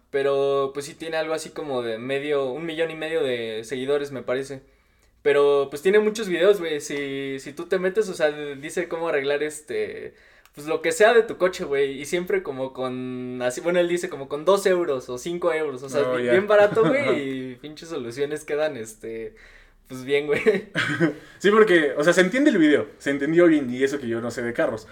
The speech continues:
Speaker 1: Sí.
Speaker 2: Pero vi que en los comentarios muchos comentaron así de, "Ah, el viejo confiable", o no sé qué
Speaker 1: Sí.
Speaker 2: madres, es el nombre de, del youtuber. No, pues, qué bien, qué chido.
Speaker 1: Sí.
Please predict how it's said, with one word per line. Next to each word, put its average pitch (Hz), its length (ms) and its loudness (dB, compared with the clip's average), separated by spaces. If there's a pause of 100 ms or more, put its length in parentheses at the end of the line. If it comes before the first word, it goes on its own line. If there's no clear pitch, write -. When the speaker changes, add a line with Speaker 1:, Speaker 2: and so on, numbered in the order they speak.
(140)
Speaker 1:
Sí. - 120 -12
Speaker 2:
Pero 160 380 6
vi 175 140 4
que 208 80 8
en 214 80 10
los 180 120 6
comentarios 147 460 4
muchos 151 240 -2
comentaron 135 360 0
así 135 160 -2
de, 139 100 -2
"Ah, 190 580 0
el 127 240 -6
viejo 147 300 -2
confiable", 135 640 0
o 123 80 -2
no 131 120 -2
sé 156 100 -4
qué 147 120 2
Speaker 1:
Sí. 180 40 6
Speaker 2:
madres, 147 420 8 (200)
es 131 360 -2
el 139 220 0
nombre 147 300 2
de, 120 300 -2
del 110 560 -8
youtuber. 123 500 -4 (320)
No, 247 100 0
pues, - 140 -8
qué 214 80 -2
bien, 247 340 -2
qué 285 140 -8
chido. 233 500 -4
Speaker 1:
Sí. 143 460 -2